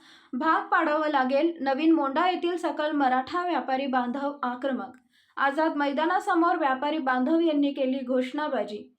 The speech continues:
मनोज जरांगे पाटील यांची छत्रपती संभाजी उद्यान ते छत्रपती शिवाजी महाराज पुतळ्यांपर्यंत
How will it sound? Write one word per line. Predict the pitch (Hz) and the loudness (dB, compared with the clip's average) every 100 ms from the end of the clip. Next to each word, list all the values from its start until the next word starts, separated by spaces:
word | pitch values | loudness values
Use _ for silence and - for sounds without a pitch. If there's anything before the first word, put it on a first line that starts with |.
| _ _ 277 | _ _ -2
मनोज | 294 311 | 0 2
जरांगे | 285 302 311 339 415 | 2 0 2 0 0
पाटील | 381 349 339 339 320 | 0 0 2 4 4
यांची | 285 311 330 | 2 0 0
छत्रपती | 320 311 415 - 381 359 | -2 -2 -4 -2 -6 -4
संभाजी | 359 311 285 277 302 | -4 0 0 0 -4
उद्यान | 277 254 240 240 | -4 -4 -2 -4
ते | 233 254 | -6 -6
छत्रपती | 302 311 330 339 339 | -6 -4 -4 -2 -4
शिवाजी | 330 330 277 269 | -2 0 0 0
महाराज | 294 302 294 277 294 | -2 0 0 -2 -4
पुतळ्यांपर्यंत | 302 254 254 254 254 269 285 311 262 | -8 -2 0 -2 -2 -2 -2 -2 -6